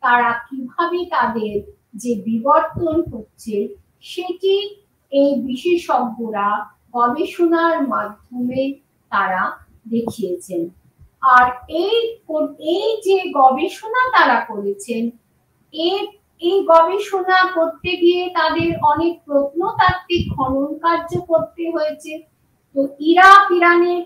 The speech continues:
এই ধরনের কয়েকটি খনন প্রত্নতাত-, প্রত্নক্ষেত্র করিম শাহর, শানিদার, টেপি আশিয়া,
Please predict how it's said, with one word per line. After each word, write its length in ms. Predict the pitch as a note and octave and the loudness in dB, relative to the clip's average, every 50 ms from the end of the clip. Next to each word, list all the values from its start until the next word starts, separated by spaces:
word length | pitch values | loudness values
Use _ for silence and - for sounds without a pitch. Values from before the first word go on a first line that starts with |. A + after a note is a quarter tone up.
| - | -8
এই 300 | D4 C#4+ D#4 E4+ F4 F4 F#4 F#4 | -8 -2 0 2 2 2 2 0
ধরনের 500 | F4+ E4 E4 D#4+ D#4 D#4 D#4 D4+ D4+ D4+ D4+ - | 0 0 0 -2 -4 -4 -4 -6 -6 -6 -6 -4
কয়েকটি 560 | D4 C#4 C4+ C4+ C4+ C4+ - - - C#4 C#4 - | -2 0 0 0 0 -4 -8 -10 -10 -10 -10 -10
খনন 500 | _ - B3 B3 B3+ C4 C4+ C#4 C#4 C#4 - _ _ _ _ - | _ -12 -12 -10 -8 -6 -6 -6 -6 -8 -10 _ _ _ _ -4
প্রত্নতাত-, 920 | B3+ B3+ C4 C4 - - D#4+ E4+ F4 - D#4+ C#4+ C4 C4 - - - - | -2 -2 -2 -2 -6 -6 -4 -2 -2 -2 0 -2 -2 -2 -4 -10 -16 -14
প্রত্নক্ষেত্র 880 | B3 B3 B3+ - - E4+ F4 F#4+ F#4 - E4+ D4 C#4+ - - _ B3 A#3 A3 G#3+ G#3+ - - _ _ _ _ _ _ - | -12 -12 -10 -6 -2 -2 -2 -2 -4 -6 -6 -8 -8 -8 -10 _ -8 -6 -6 -6 -8 -10 -14 _ _ _ _ _ _ -4
করিম 440 | D4 C#4+ C#4 C#4+ D4 C#4+ C#4 C#4 | -2 0 0 2 2 2 2 2
শাহর, 640 | C#4 - - C#4+ C4 C4 C4 B3+ A#3+ A#3+ A#3+ A#3+ A#3+ A#3+ A#3+ - _ _ _ _ - | 2 0 0 2 2 4 4 2 2 2 0 -2 -4 -6 -8 -10 _ _ _ _ -18
শানিদার, 1160 | - - - D#4+ C#4 C#4+ C#4+ D4+ D#4+ E4 D#4+ D#4+ C#4 C4 C4 B3+ B3+ B3 B3 B3 B3 B3 B3 | -12 -6 -2 0 0 0 0 0 -2 -2 -4 -4 -4 -2 0 2 4 4 4 4 4 2 -2
টেপি 540 | B3 - D4 D4 D4+ D4 - F4 F4+ F4 E4 | -4 -8 -10 -14 -14 -14 -14 -10 -6 -2 0
আশিয়া, 800 | D#4+ - - - - - - C#4 C4+ B3+ A#3 A#3 A#3 A3+ A3+ A3+ | 2 2 2 0 -2 -6 -10 -14 -12 -8 -4 -2 -2 -2 -2 -2